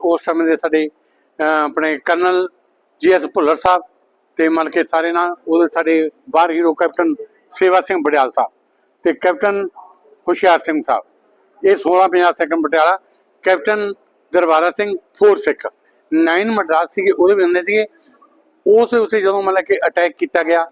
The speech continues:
ਅਟੈਕ ਹੋ ਕੇ ਜਦੋਂ ਬਰਕੀ ਦੇ ਪਿੰਡ ਦੇ ਵਿੱਚ ਐਂਟਰ ਕੀਤਾ, ਤਾਂ ਉਹਨਾਂ ਨੂੰ ਪਤਾ ਲੱਗਿਆ ਸਵੇਰੇ ਤਕਰੀਬਨ ਤਿੰਨ, ਸਾਢੇ ਤਿੰਨ, ਚਾਰ ਵਜੇ ਦਾ ਮਤਲਬ ਕਿ ਟਾਈਮ ਸੀਗਾ। ਉਸ ਟਾਈਮ ਤੇ ਬਹੁਤ ਵੱਡਾ ਮਤਲਬ ਕਿ ਇੱਕ ਘਮਸਾਣ ਯੁੱਧ ਵੀ ਚੱਲ ਰਿਹਾ ਸੀਗਾ।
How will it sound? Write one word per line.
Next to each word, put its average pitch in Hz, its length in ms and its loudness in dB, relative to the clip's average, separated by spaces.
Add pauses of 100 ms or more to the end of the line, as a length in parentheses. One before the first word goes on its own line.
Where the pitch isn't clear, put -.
(580)
ਅਟੈਕ 180 340 0
ਹੋ 185 120 2
ਕੇ 185 320 0 (120)
ਜਦੋਂ 165 220 0
ਬਰਕੀ 160 420 -2
ਦੇ 214 100 2
ਪਿੰਡ 185 280 -4
ਦੇ 185 100 2
ਵਿੱਚ 180 180 -4 (100)
ਐਂਟਰ 185 300 -2
ਕੀਤਾ, 170 360 -2 (520)
ਤਾਂ 185 80 2
ਉਹਨਾਂ 196 240 -2
ਨੂੰ 196 120 -6
ਪਤਾ 180 220 -2
ਲੱਗਿਆ 175 260 0
ਸਵੇਰੇ 175 340 0
ਤਕਰੀਬਨ 175 540 -2 (460)
ਤਿੰਨ, 202 300 -2
ਸਾਢੇ 202 380 -2
ਤਿੰਨ, 185 260 -2
ਚਾਰ 170 220 -2
ਵਜੇ 170 140 -2
ਦਾ 170 120 0 (100)
ਮਤਲਬ 165 160 -4
ਕਿ 170 80 -2
ਟਾਈਮ 165 260 -4
ਸੀਗਾ। - 300 -2 (420)
ਉਸ 214 200 2
ਟਾਈਮ 208 260 -2
ਤੇ 220 160 0
ਬਹੁਤ 240 800 0
ਵੱਡਾ 175 240 -2
ਮਤਲਬ 180 260 -2
ਕਿ 185 260 0 (340)
ਇੱਕ 208 180 0 (140)
ਘਮਸਾਣ 208 540 -2
ਯੁੱਧ 180 220 0
ਵੀ - 80 0
ਚੱਲ 156 220 -2
ਰਿਹਾ 156 220 0
ਸੀਗਾ। 180 280 -2